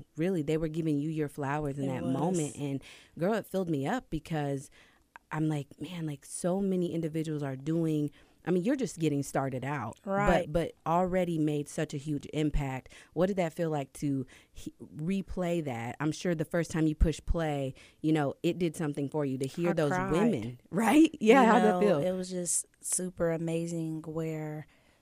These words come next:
Speaker 2: the women that's in my tribe, I really try to pour into everybody who encounter me, you know, because you
Speaker 1: Yes.
Speaker 2: never know if somebody, you don't know where they're at mentally. So you need to
Speaker 1: Yes.
Speaker 2: be nice, kind, and
Speaker 1: Mm-hmm.
Speaker 2: put a smile on their face, at least.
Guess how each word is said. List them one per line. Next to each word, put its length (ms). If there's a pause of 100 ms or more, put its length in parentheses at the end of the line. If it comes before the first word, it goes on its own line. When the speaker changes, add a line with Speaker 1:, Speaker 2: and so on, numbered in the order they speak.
(200)
Speaker 2:
the 80
women 380
that's 220
in 100
my 180
tribe, 560
I 480
really 280
try 160
to 80
pour 340
into 280
everybody 640
who 220
encounter 460
me, 360
you 140
know, 240
because 380
you 80
Speaker 1:
Yes. 40
Speaker 2:
never 260
know 280 (520)
if 160
somebody, 640 (1300)
you 120
don't 180
know 120
where 160
they're 240
at 200
mentally. 560
So 200
you 180
need 140
to 60
Speaker 1:
Yes. 60
Speaker 2:
be 220
nice, 600
kind, 760 (240)
and 120
Speaker 1:
Mm-hmm. 200
Speaker 2:
put 120
a 60
smile 400
on 120
their 140
face, 420
at 160
least. 320